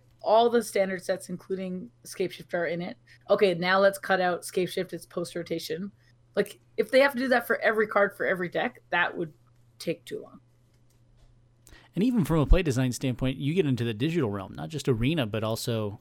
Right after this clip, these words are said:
Speaker 2: uh, M T G O. You know, it's, it's one of those things that, that people always point out, like, the day of a, of a new set release on a digital platform compared to a paper platform, uh, even if it was just an all digital platform,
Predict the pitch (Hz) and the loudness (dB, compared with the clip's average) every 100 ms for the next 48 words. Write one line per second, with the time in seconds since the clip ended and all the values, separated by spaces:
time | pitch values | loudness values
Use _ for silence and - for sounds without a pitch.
0 | 156 110 107 113 123 107 107 110 156 107 | -8 -8 -6 -4 -4 -2 -2 0 0 -2
1 | - - - _ _ - 120 113 110 - | -8 -20 -20 _ _ -8 -4 -2 -4 -6
2 | 151 131 131 120 113 135 117 107 113 107 | -4 0 2 2 0 0 0 0 -2 -2
3 | - - 139 113 135 131 117 - 131 113 | -8 -10 -8 -4 -2 0 0 -2 -2 0
4 | 117 123 104 - 110 98 113 120 120 101 | -2 -4 -6 -4 -4 -2 0 0 -2 -2
5 | 107 101 - 110 107 107 117 - 117 127 | -2 -4 -4 -4 -4 -4 -4 -6 -6 -4
6 | 123 131 - 113 101 90 110 120 156 170 | -4 -4 -6 -8 -8 -6 -6 -2 -4 -4
7 | 175 - 208 214 - - - 135 117 120 | -6 -4 -4 -4 -8 -20 -10 -4 -2 0
8 | 107 - 120 143 - 165 170 180 202 202 | -2 -2 -4 -2 0 0 0 -6 -4 -6
9 | 202 - 127 113 110 101 - _ - - | -8 -6 -2 0 0 -4 -12 _ -20 -16
10 | 185 156 156 165 143 127 123 180 165 107 | -8 -6 -2 2 2 2 2 2 0 -2
11 | 95 107 101 98 107 - 107 92 | -4 -6 -6 -8 -8 -8 -8 -10